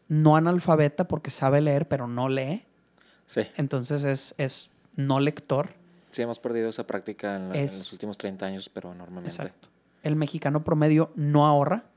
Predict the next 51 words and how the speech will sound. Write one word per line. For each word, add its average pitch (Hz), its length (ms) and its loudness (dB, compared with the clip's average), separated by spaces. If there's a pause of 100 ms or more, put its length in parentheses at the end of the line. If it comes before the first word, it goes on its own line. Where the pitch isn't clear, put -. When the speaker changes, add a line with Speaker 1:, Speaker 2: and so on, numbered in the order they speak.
(420)
Speaker 2:
Sí. 95 220 -4 (160)
Speaker 1:
Y 170 80 2
te 156 100 0
estoy 147 220 0
hablando 208 480 4 (240)
Speaker 2:
Es-, 127 200 -2
eso 147 200 4
Speaker 1:
de 165 60 10
Speaker 2:
para 165 120 6
Speaker 1:
que 160 60 8
ni 156 140 6
siquiera 156 520 4
para 185 160 6
un 170 140 4
viaje 170 420 6
el 156 120 4
fin 147 180 2
de 147 60 -2
semana 143 260 0
que 151 80 -2
entra, 120 160 -4
o - 20 -12
sea, 120 120 -8
Speaker 2:
Sí, 123 120 -2
Speaker 1:
no 139 100 2
Speaker 2:
no, 139 60 6
Speaker 1:
ahorra 131 220 2
en 131 60 2
Speaker 2:
eh, - 20 4
eh, 139 60 4
Speaker 1:
absoluto. 143 300 -2
Speaker 2:
eso 170 220 0
para 160 160 2
mí 135 160 -4
es, 139 360 -2
es, 123 400 -4
eh, 110 540 -8 (280)
increíble, 123 800 -2 (160)
al 117 220 -10
menos 120 400 -10
en 104 360 -10
índole 123 400 -4
laboral, 107 380 -4
en 110 60 -8
lo, 107 140 -10
en 98 400 -12 (280)
áreas 113 260 -10
en 117 60 -16
las 101 140 -12
que 104 80 -10
me 101 80 -12